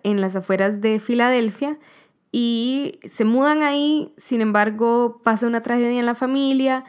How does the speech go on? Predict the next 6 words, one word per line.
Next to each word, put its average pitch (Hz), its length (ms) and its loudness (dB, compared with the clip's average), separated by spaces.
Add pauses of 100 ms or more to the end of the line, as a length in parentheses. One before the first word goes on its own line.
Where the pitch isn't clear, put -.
(380)
y 208 460 2
ellos 220 300 0
vuelven 226 500 2
a 240 40 4
la 233 180 -2
pobreza. 262 600 2